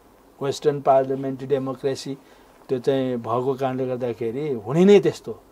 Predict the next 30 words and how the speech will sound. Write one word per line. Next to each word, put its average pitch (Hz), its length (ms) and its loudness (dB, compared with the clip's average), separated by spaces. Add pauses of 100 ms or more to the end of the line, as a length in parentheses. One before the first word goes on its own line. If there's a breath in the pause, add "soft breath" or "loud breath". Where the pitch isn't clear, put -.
(320 soft breath)
त्यस 151 100 -4
हुनाले 170 220 8
यो 175 180 8
लोकतन्त्र 165 640 2
पनि 165 560 -6
हाम-, 131 420 -10
म 139 160 -6
त 127 180 -4
ठिक - 140 -10
छैन 139 320 -4
भन्छु। 104 260 -14
म 139 160 -6
त 143 100 -2
प्लुरिनेसनल 135 840 -6
डेमोक्रेसीको 117 600 -8
कुरा 110 160 -10
गर्छु, 117 240 -10
हो 139 80 -10
नि, 170 100 -12
बहुराष्ट्रिय, 117 720 -10 (680 soft breath)
अ, 113 140 -8
लोकतन्त्रको 120 580 -12
कुरा 113 260 -12
गर्ने 107 240 -16
मान्छे 107 320 -16
हो 110 60 -14
म 110 140 -16
चाहिँ, 110 280 -18
होइन? 131 200 -14 (400)
अनि 127 240 -8